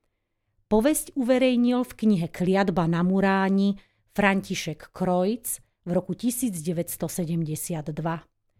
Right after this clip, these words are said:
Autor pôsobil v rokoch tisíc deväťsto štyridsaťšesť až tisíc deväťsto osemdesiat ako učiteľ vo viacerých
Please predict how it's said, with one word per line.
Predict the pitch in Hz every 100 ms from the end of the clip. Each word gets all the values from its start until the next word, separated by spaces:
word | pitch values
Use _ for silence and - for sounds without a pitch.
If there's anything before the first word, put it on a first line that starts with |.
| _ _ _ _ _ _
Autor | 220 226 254 339 -
pôsobil | 269 277 - 294 262 269
v | 226 226
rokoch | 226 214
tisíc | - 262 302 220
deväťsto | 190 220 233 -
štyridsaťšesť | 220 - - 220 220 190 170 - 185 175 254 - -
až | - 185 -
tisíc | - 226 220 170
deväťsto | 165 185 196 -
osemdesiat | 170 175 185 165 156 165 - 180 202 - - _ _ _ _
ako | 208 - 233 214
učiteľ | - 254 - 247 233 233 196
vo | 175 165
viacerých | 175 226 - 277 262 254